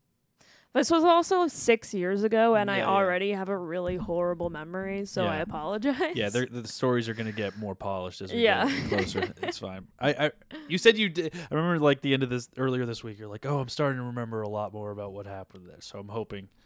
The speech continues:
Speaker 1: Well, not with him, with another person.
Speaker 2: Oh, yeah. But
Speaker 1: But yeah.
Speaker 2: that's, that's, that'll be next week, so.
Speaker 1: Yeah, that will be next week's story.
Speaker 2: All right, so what happened on night two? Was this a
Speaker 1: So
Speaker 2: same
Speaker 1: this
Speaker 2: week?
Speaker 1: wasn't,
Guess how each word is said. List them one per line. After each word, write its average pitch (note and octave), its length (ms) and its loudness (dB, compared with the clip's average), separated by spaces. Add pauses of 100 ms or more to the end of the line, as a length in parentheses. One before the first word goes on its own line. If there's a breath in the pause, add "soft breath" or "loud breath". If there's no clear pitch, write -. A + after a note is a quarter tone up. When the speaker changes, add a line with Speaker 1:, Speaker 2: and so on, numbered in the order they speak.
(100)
Speaker 1:
Well, A3 80 -6
not B3 220 10
with A3 180 2
him, E3+ 220 -8
with D#3+ 160 -16
another E3 260 -12
person. - 340 -20 (260)
Speaker 2:
Oh, A2 160 0
yeah. F#2+ 320 -6
But - 100 -20
Speaker 1:
But G#3 100 -6
yeah. G3+ 60 0
Speaker 2:
that's, - 180 -6
that's, - 320 -6
that'll G2+ 260 -8
be F#2+ 120 -8
next F2+ 280 -12
week, E2+ 200 -12
so. F2 200 -10
Speaker 1:
Yeah, G#3 220 -4
that G3 160 -6
will G3+ 120 -4
be G3+ 100 -8
next F#3+ 320 -8
week's - 260 -16
story. D#3+ 380 -18
Speaker 2:
All D#3+ 80 4
right, E3 200 2
so D3 500 6 (220)
what C#3+ 140 8
happened D#3+ 280 6
on D3+ 120 0
night C#3+ 240 0
two? D3 280 -4 (760 soft breath)
Was B2 100 -6
this B2+ 140 -2
a B2+ 100 4
Speaker 1:
So B3 220 6
Speaker 2:
same C#3 80 6
Speaker 1:
this C4 160 10
Speaker 2:
week? C4+ 180 2
Speaker 1:
wasn't, C#4 500 4